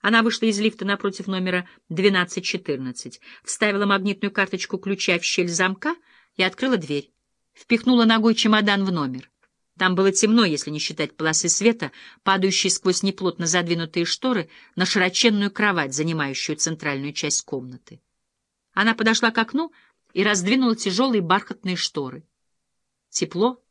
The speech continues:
не проходило, даже усиливалось. Она растворила окно. Номер, как ей и обещали в Варшаве, действительно находился над садом. Отделенный от каменного гостиничного двора густой живой изгородью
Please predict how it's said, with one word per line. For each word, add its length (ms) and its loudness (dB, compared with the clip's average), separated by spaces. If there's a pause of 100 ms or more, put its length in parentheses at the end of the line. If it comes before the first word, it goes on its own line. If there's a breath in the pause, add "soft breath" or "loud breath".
(260)
не 120 -6
проходило, 760 -6 (600)
даже 320 -2
усиливалось. 960 -6 (540)
Она 240 -2
растворила 760 -2
окно. 460 -10 (680)
Номер, 460 0 (320)
как 220 -4
ей 160 4
и 60 4
обещали 520 2
в 40 -8
Варшаве, 420 0
действительно 460 0
находился 460 -2
над 160 -8
садом. 460 -6 (720)
Отделенный 600 2
от 100 -4
каменного 400 -2
гостиничного 580 -2
двора 320 0
густой 360 -4
живой 280 -2
изгородью 640 -6